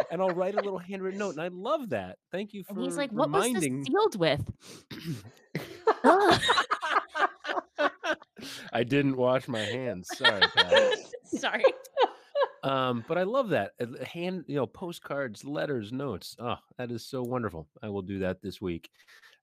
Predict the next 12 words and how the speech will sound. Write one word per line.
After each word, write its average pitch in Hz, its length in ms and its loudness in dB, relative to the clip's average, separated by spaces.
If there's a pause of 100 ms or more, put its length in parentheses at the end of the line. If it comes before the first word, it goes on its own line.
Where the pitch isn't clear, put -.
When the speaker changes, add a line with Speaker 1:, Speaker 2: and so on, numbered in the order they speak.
Speaker 1:
um, 85 580 -4
and 87 160 -6
make 85 160 -6
sure 87 480 -4
that 92 100 -12
I 87 40 -12
send 98 280 -12
something 80 320 -14
to 92 80 -16
my 80 120 -14
buddies. 73 420 -16 (560)
Um, 120 220 0